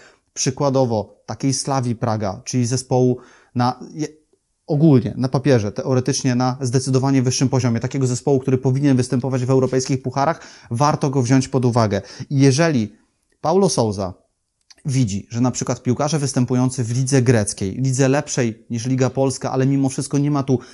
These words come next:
aż tak gigantycznej różnicy, tym bardziej, że nasze zespoły coraz lepiej radziły sobie teraz w eliminacjach do europejskich pucharów i być może idzie ku dobremu, miejmy nadzieję, to fajnie byłoby, jeśli ten facet, który pokazuje, że widzi dużo,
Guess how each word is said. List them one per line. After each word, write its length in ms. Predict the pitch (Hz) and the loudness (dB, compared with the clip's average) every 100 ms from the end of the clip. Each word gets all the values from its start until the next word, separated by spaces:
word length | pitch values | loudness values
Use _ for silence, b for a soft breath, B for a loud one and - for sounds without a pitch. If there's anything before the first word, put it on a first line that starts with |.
| B | B
aż 140 | 135 - | -4 -2
tak 160 | 139 | -4
gigantycznej 500 | 127 131 127 139 135 | 0 0 0 0 0
różnicy, 340 | 127 127 139 135 | 0 0 -2 0
tym 120 | 135 | -2
bardziej, 220 | 139 135 | -2 -4
że 60 | 139 | -4
nasze 260 | 139 139 | -4 -2
zespoły 340 | 127 - 139 127 | -2 0 0 0
coraz 280 | 127 131 | 0 -2
lepiej 200 | 131 127 | -2 -2
radziły 260 | 123 117 120 | -2 0 -2
sobie 240 | 117 117 | -2 -2
teraz 280 | 113 123 117 B B B 127 | -2 -2 -4 B B B 0
w 60 | |
eliminacjach 540 | 131 139 135 135 131 117 | 2 4 2 0 -2 0
do 100 | 127 | 0
europejskich 500 | 123 123 123 127 110 | 0 -2 -4 -4 -4
pucharów 340 | 135 135 135 | -2 0 0
i 80 | 147 | 0
być 220 | 131 - | -2 -2
może 240 | 147 139 | -2 0
idzie 240 | 147 123 127 | 0 0 0
ku 140 | 139 | 2
dobremu, 420 | 123 110 117 139 B B B 135 | 2 2 2 0 B B B 2
miejmy 240 | 135 139 | 4 4
nadzieję, 480 | 135 120 117 120 196 B B B B - | 4 4 2 0 -4 B B B B -6
to 220 | 160 - | -4 -4
fajnie 480 | - 160 190 185 180 | -10 -2 2 4 4
byłoby, 560 | 151 143 131 117 139 175 | 4 4 4 4 2 0
jeśli 240 | 143 - 147 | -2 -2 0
ten 160 | 185 | 0
facet, 400 | 196 170 - 127 | 2 2 0 -4
który 340 | - 143 143 147 | -2 2 2 0
pokazuje, 540 | 160 139 151 175 196 | -4 0 0 4 4
że 140 | 202 | 4
widzi 300 | 180 190 202 | 2 0 0
dużo, 580 | 202 156 110 101 - _ | 2 2 2 0 -4 _